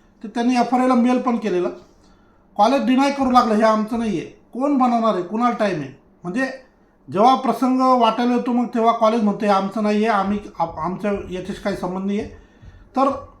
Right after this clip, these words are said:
थोडक्यात काय, तर विद्यार्थी व पालकांना भरपूर अधिकार आहेत, फक्त आपण त्या अधिकाराचा वापर योग्य पद्धतीने करा.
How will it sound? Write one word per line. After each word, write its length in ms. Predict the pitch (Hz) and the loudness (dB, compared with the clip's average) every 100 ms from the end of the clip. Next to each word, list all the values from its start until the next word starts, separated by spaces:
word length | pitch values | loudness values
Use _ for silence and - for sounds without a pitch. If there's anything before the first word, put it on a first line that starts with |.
| _ _ _ _ - | _ _ _ _ -8
थोडक्यात 280 | 185 190 277 | -6 2 0
काय, 340 | - 262 254 - | 6 6 6 2
तर 80 | 214 | -4
विद्यार्थी 440 | 214 202 254 254 | -4 2 2 2
व 80 | 269 | 0
पालकांना 500 | - 240 240 247 254 | 2 0 2 0 0
भरपूर 340 | 185 180 240 | -2 -4 0
अधिकार 340 | 247 214 208 226 | 0 0 0 2
आहेत, 260 | 214 196 208 - - _ - | 2 0 -6 -14 -20 _ -8
फक्त 260 | 185 - 240 | -8 -4 -2
आपण 500 | 247 196 208 226 233 | 0 0 -2 -2 -2
त्या 160 | 233 | -2
अधिकाराचा 520 | 202 185 196 202 202 | -2 -2 -2 -2 0
वापर 320 | 208 190 185 226 | 2 2 0 0
योग्य 320 | 233 269 285 | 4 4 4
पद्धतीने 460 | 254 214 240 233 | 2 0 0 -2
करा. 220 | 208 208 | -2 0